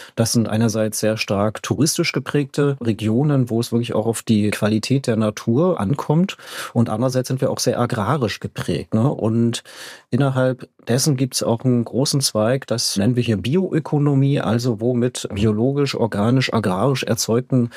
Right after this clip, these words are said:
Produkten auch versucht wird, Dienstleistungen, Märkte zu kreieren. Und das ist, glaube ich, etwas, was Menschen aus Mecklenburg-Vorpommern relativ bewusst ist,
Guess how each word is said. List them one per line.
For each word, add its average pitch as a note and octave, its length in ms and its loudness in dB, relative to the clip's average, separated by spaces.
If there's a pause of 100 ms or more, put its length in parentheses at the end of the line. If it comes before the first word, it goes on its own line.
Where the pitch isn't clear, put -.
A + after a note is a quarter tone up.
(240)
Produkten C#3+ 560 0
auch B2 400 -2
versucht A2 540 -2
wird, C3 320 0
Dienstleistungen, B2+ 640 0
Märkte G2+ 320 0
zu - 160 0
kreieren. C3 680 0
Und B2 600 0
das G2 160 -2
ist, - 120 2
glaube A#2+ 240 0
ich, B2 100 -4
etwas, - 300 -2
was - 300 0
Menschen A2 300 2
aus A2 140 -2
Mecklenburg-Vorpommern A#2 760 0
relativ A#2 500 -2
bewusst A#2 400 0
ist, - 200 -8